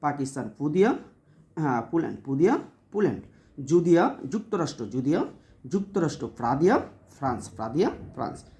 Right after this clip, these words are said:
তাহলে কি বলছি টেকনিকটা? সিনেটের মার্কা ফাফু জুফরা, এটুকু মনে রাখলে হবে। সিনেটের মার্কা ফাফু জুফরা, দেখবেন অনায়াসে চলে আসবে। মা দিয়া হইছে মালয়েশিয়া, কা দিয়া কানাডা,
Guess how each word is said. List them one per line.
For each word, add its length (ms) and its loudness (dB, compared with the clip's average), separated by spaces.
তাহলে 140 0
কি 120 -2
বলছি 220 2
টেকনিকটা? 460 -2
সিনেটের 420 2
মার্কা 300 2
ফাফু 300 -2
জুফরা, 380 -2
এটুকু 240 -2
মনে 180 4
রাখলে 220 0
হবে। 140 -4
সিনেটের 300 4
মার্কা 180 0
ফাফু 260 -4
জুফরা, 360 -2
দেখবেন 380 2
অনায়াসে 380 4
চলে 200 0
আসবে। 320 -6
মা 140 0
দিয়া 140 0
হইছে 220 2
মালয়েশিয়া, 500 -2
কা 220 -2
দিয়া 160 -2
কানাডা, 380 2